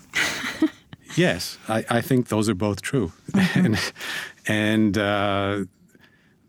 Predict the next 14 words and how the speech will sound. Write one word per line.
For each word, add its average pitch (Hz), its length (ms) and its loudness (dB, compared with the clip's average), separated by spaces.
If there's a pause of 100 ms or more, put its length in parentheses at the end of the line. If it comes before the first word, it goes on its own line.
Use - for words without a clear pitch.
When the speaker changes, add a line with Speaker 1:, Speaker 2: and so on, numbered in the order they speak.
(320)
Speaker 2:
they 113 320 2
are 107 120 2
different 113 420 0
ways 107 380 4
of 92 200 0
organizing 92 840 0 (540)
our 95 160 2
experience 117 600 2
of 90 120 -6
the 92 100 -4
world. 90 460 -4 (720)
And 92 340 0
each 113 320 2
one 101 480 2